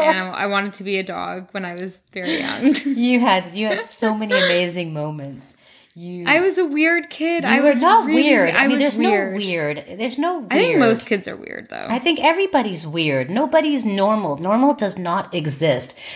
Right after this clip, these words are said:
Speaker 2: This whole thing about trying to fit in some kind of box that makes us good or bad or pretty or ugly or whatever, I think that's all bullshit. I really think we have to be who we are.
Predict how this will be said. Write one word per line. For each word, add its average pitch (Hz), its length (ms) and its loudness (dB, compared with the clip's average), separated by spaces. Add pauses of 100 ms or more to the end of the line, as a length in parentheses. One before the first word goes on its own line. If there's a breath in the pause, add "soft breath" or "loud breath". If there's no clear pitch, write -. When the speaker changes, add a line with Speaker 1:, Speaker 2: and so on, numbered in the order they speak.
(100)
Speaker 2:
This 185 160 -4
whole 262 240 4
thing 208 280 0
about 156 240 -4
trying 185 240 -4
to 160 60 -2
fit 170 260 -2
in 165 120 -4
some 170 200 -2
kind 165 220 -4
of - 180 -8
box 143 380 -2
that - 180 -8
makes 139 300 -4
us - 280 -4 (1000 loud breath)
good 170 300 4
or 120 100 0
bad 143 560 2
or 104 400 -6
pretty 160 400 -2
or 78 220 -8
ugly 170 420 2
or 110 260 -6 (280)
whatever, 214 500 0
I 165 80 4
think 190 160 -2
that's 180 160 0
all 196 120 0
bullshit. 120 520 -4 (460 soft breath)
I 151 60 -2
really 208 300 4
think 180 280 0
we 156 80 -2
have 139 260 2
to 156 60 -4
be 139 240 -2
who 143 160 -2
we 139 180 2
are. 120 340 4